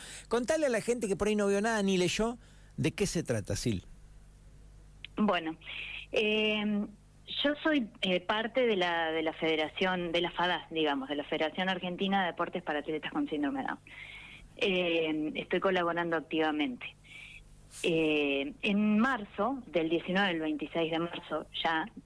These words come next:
Speaker 2: de este año, son los Juegos Mundiales para Personas con Síndrome de Down, que son en Turquía. Eh, van a competir nueve disciplinas deportivas, eh, los países de,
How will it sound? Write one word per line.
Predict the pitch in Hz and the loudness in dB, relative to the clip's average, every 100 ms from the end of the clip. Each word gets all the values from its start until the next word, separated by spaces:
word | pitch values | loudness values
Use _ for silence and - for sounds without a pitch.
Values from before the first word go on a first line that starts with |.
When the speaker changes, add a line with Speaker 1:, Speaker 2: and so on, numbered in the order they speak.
| - | -6
Speaker 2:
de | 151 | -4
este | 143 - 180 | -4 0 0
año, | 190 208 240 302 - - - - - | 0 0 2 0 -4 -20 -20 -8 0
son | 214 | 2
los | 220 208 | 2 4
Juegos | 202 208 | 2 4
Mundiales | 202 180 180 185 190 214 262 - | 2 2 2 2 2 2 0 -4
para | - 160 151 147 - | -2 0 2 0 -2
Personas | 147 185 180 | -4 -2 -2
con | 175 151 | -2 -2
Síndrome | 170 165 151 143 | 0 0 2 2
de | |
Down, | 131 120 - | 0 -2 -8
que | 156 | -8
son | - 165 | -2 0
en | 185 175 | 2 2
Turquía. | 151 - 127 - - - - - - - - - | -2 -2 -8 -8 -18 -20 -20 -20 -20 -20 -20 -6
Eh, | - 156 147 143 135 82 82 - - - - | 0 0 2 2 0 0 -6 -10 -16 -18 -4
van | 175 170 | -2 -2
a | 170 | 0
competir | 185 202 240 262 269 269 | 0 2 2 2 2 4
nueve | 214 208 | 4 4
disciplinas | 196 175 175 180 180 180 | 4 2 -4 0 0 2
deportivas, | 170 - 143 - 135 113 - - - - | 0 0 -2 0 0 -2 -6 -16 -20 -14
eh, | - 139 | -10 -6
los | 143 | -8
países | - - 170 170 - | -4 -2 0 -2 -4
de, | 226 | -2